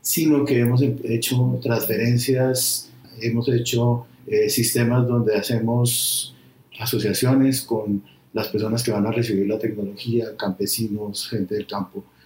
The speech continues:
que nos dicen cuáles son sus ne-, necesidades de desarrollo y nosotros tratamos de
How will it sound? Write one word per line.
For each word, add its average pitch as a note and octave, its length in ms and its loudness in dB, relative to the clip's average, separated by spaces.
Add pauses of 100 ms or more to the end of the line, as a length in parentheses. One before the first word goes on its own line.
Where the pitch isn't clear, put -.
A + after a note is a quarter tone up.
(180)
que A2+ 140 2
nos A2 200 0
dicen C3+ 420 4
cuáles B2+ 240 2
son B2 120 4
sus B2+ 100 4
ne-, A#2+ 200 0
necesidades A#2 500 0
de C#3+ 100 4
desarrollo C#3 540 2 (340)
y B2 180 4
nosotros A#2+ 640 2
tratamos G#2+ 520 0
de G#2+ 400 0